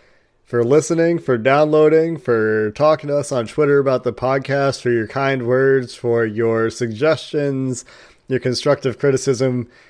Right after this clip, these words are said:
We love it all. We've had a great first month. Joe,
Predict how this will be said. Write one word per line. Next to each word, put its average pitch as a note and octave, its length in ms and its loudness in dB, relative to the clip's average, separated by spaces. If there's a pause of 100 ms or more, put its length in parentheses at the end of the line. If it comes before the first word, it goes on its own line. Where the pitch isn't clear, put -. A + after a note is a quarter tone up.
(160)
We C3 160 0
love C#3 180 4
it C3 120 8
all. A#2 380 -2 (520)
We've A#2+ 140 -4
had B2 120 2
a A#2+ 60 0
great B2+ 280 0
first B2+ 320 -2
month. B2 320 -4 (1700)
Joe, C3 420 0